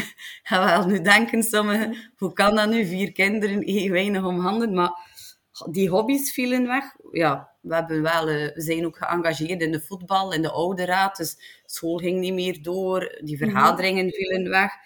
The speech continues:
Speaker 1: Niet meer heen en weer rijden naar de hobby's. Dus wij vielen eigenlijk de eerste zaterdag, wij, zaten wij 's morgens aan tafel te kijken naar elkaar en te denken, "Oei, wat gaan wij doen?"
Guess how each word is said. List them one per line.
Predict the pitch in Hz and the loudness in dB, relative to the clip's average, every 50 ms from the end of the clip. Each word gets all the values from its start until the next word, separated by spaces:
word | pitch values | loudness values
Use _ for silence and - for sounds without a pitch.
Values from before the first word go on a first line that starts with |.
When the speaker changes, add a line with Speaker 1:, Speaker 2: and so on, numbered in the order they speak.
| - - _ _ _ | -20 -20 _ _ _
Speaker 1:
Niet | - 170 175 | -4 -2 0
meer | 180 180 175 156 | 2 2 2 2
heen | 170 180 180 180 | 2 2 2 2
en | 170 170 160 | 2 2 2
weer | 170 180 196 196 | 0 0 0 2
rijden | 190 185 185 190 180 180 185 | 2 2 2 2 0 0 0
naar | 180 170 165 | 0 0 0
de | 165 | 0
hobby's. | 160 151 165 196 202 262 220 180 | 0 0 0 -2 -2 -2 -2 -2
Dus | 190 180 - - - - - - | -2 -4 -4 -4 -8 -12 -8 -2
wij | - 180 185 185 | 0 0 0 0
vielen | 156 156 208 202 202 196 | -2 -4 -4 -2 -2 -2
eigenlijk | 196 196 196 185 170 165 | 0 0 0 -2 -4 -4
de | 160 170 | -6 -6
eerste | - 208 285 277 - 311 233 | -4 -4 -4 -4 -4 -6 -4
zaterdag, | 175 190 208 262 269 - 262 247 240 220 | 0 0 0 -2 -2 -4 -2 -2 -2 -2
wij, | 208 202 190 175 - | -2 -4 -6 -6 -4
zaten | - 170 180 185 - - | -4 -2 -4 -4 -4 -8
wij | 175 175 165 165 160 | -8 -6 -6 -6 -8
's | - - | -8 -8
morgens | 170 185 240 254 247 202 | -8 -6 -6 -6 -6 -4
aan | 202 185 170 | -4 -4 -4
tafel | - - 185 208 233 - - - | -2 -4 -4 -4 -4 -8 -10 -14
te | - 170 | -14 -14
kijken | - - - 196 208 - 247 | -10 -8 -8 -8 -6 -6 -4
naar | 226 220 220 | -4 -2 -2
elkaar | 220 208 208 - 220 220 226 226 226 | -2 -4 -6 -6 -4 -2 -2 -2 -2
en | 214 180 175 165 - _ _ _ _ _ _ _ _ _ | -2 -2 -4 -4 -6 _ _ _ _ _ _ _ _ _
te | - 151 | -8 -2
denken, | 139 170 170 208 240 247 - 254 240 226 185 - | 2 4 4 4 4 2 0 0 0 0 -2 -2
"Oei, | 175 233 262 190 131 - - _ _ _ _ _ _ _ _ | 0 0 0 0 -2 -4 -10 _ _ _ _ _ _ _ _
wat | - 151 156 | -8 -6 -6
gaan | - - 185 180 160 | -6 -2 -2 0 0
wij | 143 143 127 123 | 0 0 -2 -4
doen?" | 117 135 185 269 302 185 - - | -4 -2 2 2 2 2 0 -4